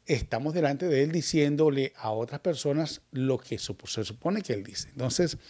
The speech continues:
hay que tener, eh, eh, delicadeza para no dis-, eh, distorsionar el mensaje,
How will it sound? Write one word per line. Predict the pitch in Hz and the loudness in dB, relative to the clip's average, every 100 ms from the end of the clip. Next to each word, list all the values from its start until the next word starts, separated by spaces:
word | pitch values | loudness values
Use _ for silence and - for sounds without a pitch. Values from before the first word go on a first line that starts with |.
| - - - - - | -18 -16 -16 -16 0
hay | 147 | 4
que | 143 | 6
tener, | 190 170 147 143 185 | 8 8 10 8 6
eh, | 202 156 143 - | 6 8 8 8
eh, | 131 127 | 6 6
delicadeza | 131 131 131 127 135 139 - 139 131 131 131 | 6 4 2 4 4 2 2 2 2 0 -2
para | - 131 127 | 0 2 2
no | 127 123 | 0 0
dis-, | 127 127 - | 0 -2 -6
eh, | 139 135 | -4 -4
distorsionar | 127 - 135 - 131 123 131 | -4 -4 -4 -2 0 2 4
el | |
mensaje, | 151 139 117 160 143 113 143 147 | 4 4 4 4 4 2 -4 -6